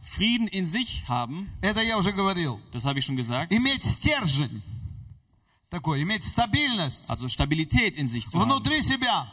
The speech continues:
Speaker 1: In sich.
Speaker 2: И <clears throat> Иисус сказал,
Speaker 1: Und Jesus sagte,
Speaker 2: Лука девятнадцать сорок два:
Speaker 1: Lukas neunzehn zweiundvierzig:
Speaker 2: «О, если бы ты хотя бы в день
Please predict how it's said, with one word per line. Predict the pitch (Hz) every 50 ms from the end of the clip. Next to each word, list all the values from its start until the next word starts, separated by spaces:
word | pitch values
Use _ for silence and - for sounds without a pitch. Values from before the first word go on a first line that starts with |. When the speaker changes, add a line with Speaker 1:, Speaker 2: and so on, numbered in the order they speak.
| - - - - -
Speaker 1:
In | 185 202 214
sich. | 190 151 131 110 104 - - - - _ - - - - - - -
Speaker 2:
И | - 220 247 247 233 208 - - - - - - - - - - - - - _
<clears throat> | _ _ _ _ _ _ _ _ _ _ _ _ _ - _ -
Иисус | 185 196 170 208 247 220 -
сказал, | - - 214 170 180 202 185 170 151 - - - _ _ _ _ _ _ -
Speaker 1:
Und | 135 123 117
Jesus | 135 156 165 180 175 139
sagte, | 147 143 151 156 - 139
Speaker 2:
Лука | - 180 170 220 208
девятнадцать | 185 190 180 170 143 196 185 165 - -
сорок | 185 180 180 175 165
два: | 170 180 170 147 117 - - - _ _ _ -
Speaker 1:
Lukas | 131 139 147 - 165 143 -
neunzehn | 147 143 151 - 170 143
zweiundvierzig: | - - 131 123 123 - 135 139 151 - - 175 175
Speaker 2:
«О, | 220 269 277
если | 269 277 285 277 - - 254
бы | 214 220 214
ты | - 240 214
хотя | - - 220 - - 247 240
бы | 226 196 220 196
в | 160 151
день | 151 175 226 240 254 254 247 233 190